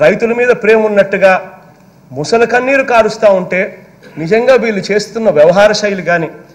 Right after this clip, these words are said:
వీళ్ళు, వీళ్ళు, వీళ్ళు అమలు చేసిన, వీళ్ళ పథకాలను అమలు చేసిన తీరును కానీ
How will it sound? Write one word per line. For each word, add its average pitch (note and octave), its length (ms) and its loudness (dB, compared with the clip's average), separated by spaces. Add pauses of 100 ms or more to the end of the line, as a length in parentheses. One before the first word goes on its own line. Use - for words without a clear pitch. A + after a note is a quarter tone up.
(460)
వీళ్ళు, F3+ 200 -6 (100)
వీళ్ళు, G3 320 -2
వీళ్ళు F#3+ 200 0
అమలు G#3 220 2
చేసిన, A3+ 340 -2 (200)
వీళ్ళ F3+ 220 0 (180)
పథకాలను A3 460 2
అమలు G#3+ 280 0
చేసిన G#3 220 -6 (120)
తీరును G#3 320 -4
కానీ E3+ 280 -4